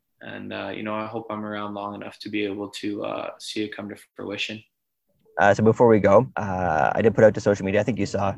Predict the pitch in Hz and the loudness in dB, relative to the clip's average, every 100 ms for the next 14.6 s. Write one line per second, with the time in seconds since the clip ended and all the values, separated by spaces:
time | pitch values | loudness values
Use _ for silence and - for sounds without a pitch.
0 | - 92 90 - 92 87 92 87 98 101 | -2 0 0 4 6 6 6 2 2 2
1 | 104 - 107 98 - 95 101 98 110 92 | 2 0 0 0 0 -2 0 0 0 -2
2 | - - 95 - - - - _ - 110 | -4 -8 -10 -10 -16 -20 -20 _ 4 6
3 | 107 104 - 113 110 104 - - - 113 | 6 4 6 6 8 4 0 -12 0 4
4 | 110 113 107 - 104 101 98 95 - - | 6 6 6 4 -2 0 -2 -4 -6 -14
5 | - - - 107 123 139 131 - 104 - | -20 -12 2 4 6 8 6 4 2 0
6 | 92 92 - 90 82 85 - 95 85 71 | -2 -2 -6 -12 -10 -12 -6 -4 -4 -4
7 | - 67 - - _ - 127 156 - 107 | -8 -8 -10 -14 _ 2 6 6 6 4
8 | 123 - 139 151 147 - 147 160 - 113 | 4 6 6 6 4 4 6 6 6 4
9 | 143 147 147 151 180 _ _ - 196 381 | 4 6 6 6 2 _ _ -6 -2 2
10 | 403 392 359 320 - - - 262 247 - | 2 2 -2 -6 -10 -14 -12 -8 -4 -4
11 | - 135 131 - 127 131 127 123 113 107 | -2 -2 -2 -2 0 0 -2 -4 -6 -6
12 | 107 107 104 - - - 117 120 117 117 | -10 -14 -18 -20 -20 -14 -8 -6 -6 -10
13 | 113 110 120 110 110 110 113 - 117 117 | -10 -6 -4 -2 -2 -2 -2 -4 -6 -4
14 | 110 110 - 110 104 | -2 -4 -4 -4 -4